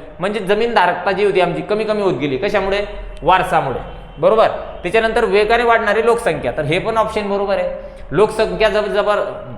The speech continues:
म्हणजे झपाट्याने वाढत गेली तर त्याचे परिणाम असे होतात की आपोआपच इतक्या जमिनीमध्ये आपण बघितलं की भारताचा जगाच्या भौ-, भौगोलिक क्षेत्रापैकी दोन पॉइंट बेचाळीस टक्के क्षेत्र आपल्याकडे आहे आणि या दोन पॉइंट बेचाळीस टक्के क्षेत्रामध्ये आपण इतक्या मोठ्या प्रमाणामध्ये पॉप्युलेशन या ठिकाणी आहे,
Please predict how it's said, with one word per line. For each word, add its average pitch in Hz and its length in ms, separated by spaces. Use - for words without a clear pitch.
म्हणजे 131 180
झपाट्याने 160 500
वाढत 196 300
गेली 202 240
तर 160 80
त्याचे 196 220
परिणाम 208 360
असे 202 160
होतात 175 220
की 196 80
आपोआपच 202 640
इतक्या 170 280
जमिनीमध्ये 214 440
आपण 202 200
बघितलं 208 340
की 208 80
भारताचा 175 760
जगाच्या 202 380
भौ-, 214 360
भौगोलिक 170 420
क्षेत्रापैकी 170 500
दोन 196 280
पॉइंट 208 180
बेचाळीस 196 680
टक्के 196 260
क्षेत्र 185 300
आपल्याकडे 175 360
आहे 120 180
आणि 147 240
या 170 100
दोन 190 320
पॉइंट 196 180
बेचाळीस 185 440
टक्के 208 240
क्षेत्रामध्ये 180 680
आपण 180 160
इतक्या 202 240
मोठ्या 214 200
प्रमाणामध्ये 185 720
पॉप्युलेशन 175 480
या 165 60
ठिकाणी 139 240
आहे, 107 160